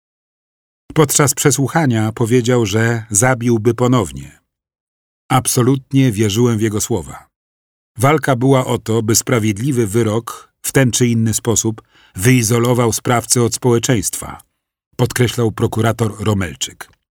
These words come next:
Gdyby więc trafił do szpitala, a nie do więzienia, a po jakimś czasie lekarze uznali go za zdrowego, skrajnie niebezpieczny przestępca wróciłby na wolność.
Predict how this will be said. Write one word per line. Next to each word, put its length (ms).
Gdyby 320
więc 260
trafił 360
do 100
szpitala, 800
a 100
nie 120
do 100
więzienia, 640
a 100
po 100
jakimś 400
czasie 360
lekarze 460
uznali 400
go 120
za 180
zdrowego, 680
skrajnie 480
niebezpieczny 600
przestępca 840
wróciłby 520
na 140
wolność. 680